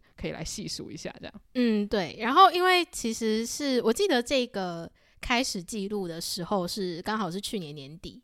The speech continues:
Speaker 1: 嗯。
Speaker 2: 所以可以说是真的是一整年里面我有印象的，我觉得很幸运的事情，我就把它记录下来了。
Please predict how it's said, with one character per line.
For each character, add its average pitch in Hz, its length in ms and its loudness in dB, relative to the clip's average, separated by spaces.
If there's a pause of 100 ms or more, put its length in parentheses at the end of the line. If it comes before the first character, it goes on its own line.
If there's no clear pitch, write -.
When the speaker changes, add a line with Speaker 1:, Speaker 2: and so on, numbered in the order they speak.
Speaker 1:
嗯。 208 240 -6
Speaker 2:
所 226 100 0
以 226 100 4
可 254 240 0
以 320 120 4
说 285 160 4
是 285 120 -6
真 254 120 0
的 240 100 2
是 233 140 -2
一 277 160 -6
整 190 260 -4
年 160 180 -8
里 156 120 -10
面 180 220 -2
我 175 160 0
有 185 180 2
印 240 220 -2
象 196 340 -2
的， 143 220 -6
我 165 120 -2
觉 175 140 -4
得 190 80 -2
很 190 180 -6
幸 233 220 0
运 233 140 0
的 175 100 -6
事 190 140 -8
情， 170 120 -10
我 147 60 -12
就 160 100 -4
把 92 140 -8
它 156 80 -10
记 165 160 -10
录 151 140 -10
下 147 240 -8
来 64 140 -16
了。 - 160 -16